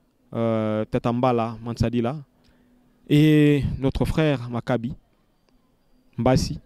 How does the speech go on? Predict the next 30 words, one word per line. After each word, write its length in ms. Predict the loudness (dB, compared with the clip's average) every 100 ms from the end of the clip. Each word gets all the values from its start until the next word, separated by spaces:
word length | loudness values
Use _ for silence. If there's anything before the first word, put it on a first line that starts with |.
| _ _ _
qui 220 | -6 -2
est, 160 | -2 -2
euh, 320 | -4 -6 -12 -8
qui 100 | -4
est 40 |
là 100 | -2
avec 200 | -4 -6
nous, 180 | -8 -10 _ _ _ _
bien 120 | -4
sûr, 320 | -4 0 0 0
euh, 920 | -2 -2 -2 -4 -4 -4 -4 -6 -8 -10
derrière 600 | -12 -2 0 2 0 -2 -10
la 80 |
caméra. 400 | -6 -6 -4 -6 -8 _ -20 -20 -2
Nous 140 | 2
remercions 400 | 4 2 2 0 2
énormément 560 | 2 4 4 2 -2 -6 _ _
l'équipe 320 | 0 2 0
des, 480 | 4 4 4 0 -4
euh, 120 | -10 -16 -20 -20 -20 -20 -20 -20 -20 -20 -20 -18 -8
dirigeants 360 | -2 2 2 2
de 120 | 0
Vous 120 | -2
Vendre 180 | -4 -4
Télévision. 520 | -2 -2 -2 -6 -6 -10 _ _ _ _ _
Pourquoi 200 | 2 4
pas 100 | 4
la 80 | 6
direction 300 | 2 2 0
générale, 500 | 0 0 2 0 -2